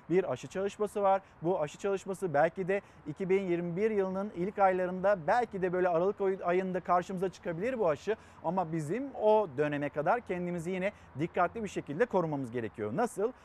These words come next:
Maske, mesafe ve hijyenle. Birazdan bir küçük kızımız Zeynep, Zeynep bizlere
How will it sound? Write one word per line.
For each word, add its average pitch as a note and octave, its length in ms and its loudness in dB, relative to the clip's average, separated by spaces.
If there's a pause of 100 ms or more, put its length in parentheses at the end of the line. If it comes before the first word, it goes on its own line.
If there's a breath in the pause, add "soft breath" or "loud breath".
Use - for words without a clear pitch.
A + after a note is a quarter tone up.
(140 soft breath)
Maske, F3+ 480 0
mesafe F#3 680 0 (100)
ve F3+ 160 -2 (120)
hijyenle. D3 500 -2
Birazdan A3 480 2 (300 soft breath)
bir G3+ 200 2 (100)
küçük G3+ 300 -8
kızımız G3 640 -4
Zeynep, F#3 460 2
Zeynep F#3 520 2
bizlere F#3+ 460 2